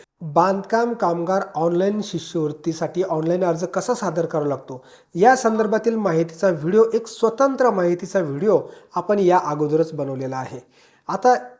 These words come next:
या व्हिडिओमध्ये आपण काय बघणार आहोत की एका बांधकाम कामगाराने शिष्यवृत्तीसाठी ऑनलाइन अर्ज केल्यानंतर त्यांना अपॉइंटमेंट प्रिंट कशी करावी लागते, ज्या त्या प्रिंटवर जो दिनांक दिलेला आहे, त्या दिनांकाच्या दिवशी त्या,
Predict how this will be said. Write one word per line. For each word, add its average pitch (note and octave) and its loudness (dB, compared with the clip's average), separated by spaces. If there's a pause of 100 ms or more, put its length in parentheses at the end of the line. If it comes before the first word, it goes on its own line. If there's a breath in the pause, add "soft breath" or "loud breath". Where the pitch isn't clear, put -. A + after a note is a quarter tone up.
(580)
या B3+ 8
व्हिडिओमध्ये A3+ 4
आपण G#3+ 0
काय G3 6
बघणार D#3 4
आहोत C#3 -2 (140)
की G#3 0
एका G3+ 2
बांधकाम D3+ -2
कामगाराने D3 -4 (300 loud breath)
शिष्यवृत्तीसाठी A3 2
ऑनलाइन E3+ 4
अर्ज F3 4 (100)
केल्यानंतर D3 0
त्यांना F3 -2 (340 loud breath)
अपॉइंटमेंट F#3 2
प्रिंट E3+ 2
कशी E3 -4
करावी D3 0
लागते, F3+ -4 (160)
ज्या F#3+ 4 (120)
त्या F3+ 4
प्रिंटवर F#3 2 (280)
जो F#3+ 6
दिनांक F3 2
दिलेला F3 4
आहे, C#3 0 (340 loud breath)
त्या F#3+ 4
दिनांकाच्या F#3+ 2
दिवशी D#3 -4
त्या, F3+ 2